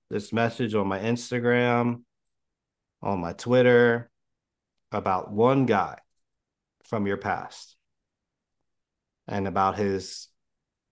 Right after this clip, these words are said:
hotel or condo catching on fire and him having to jump.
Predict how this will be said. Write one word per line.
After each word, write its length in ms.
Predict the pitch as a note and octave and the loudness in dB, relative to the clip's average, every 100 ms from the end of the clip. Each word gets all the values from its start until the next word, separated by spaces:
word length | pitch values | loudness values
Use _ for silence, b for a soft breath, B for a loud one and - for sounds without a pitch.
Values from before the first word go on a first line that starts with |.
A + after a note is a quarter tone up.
| _ _ _ _ _ _ _ _ _ | _ _ _ _ _ _ _ _ _
hotel 680 | - A#2+ A#2+ B2 A2+ G#2+ G#2 | 2 2 2 2 4 4 4
or 80 | G2 | 2
condo 600 | - A2 G#2+ G2+ G2 G2 | 0 0 2 0 -2 -2
catching 380 | G2 G#2+ A2+ G#2+ | -4 -6 -2 -2
on 120 | G#2+ | -2
fire 520 | G#2 F2 E2 E2 - _ _ _ _ _ _ _ _ _ _ _ _ _ - _ _ | -2 -4 -6 -8 -12 _ _ _ _ _ _ _ _ _ _ _ _ _ -20 _ _
and 140 | G#2 F#2 | -6 -4
him 200 | F#2+ F#2 | -4 -2
having 360 | F#2+ E2+ F#2 | -2 -2 -6
to 80 | F#2 | -6
jump. 320 | E2 F2+ D#2 | -4 -4 -6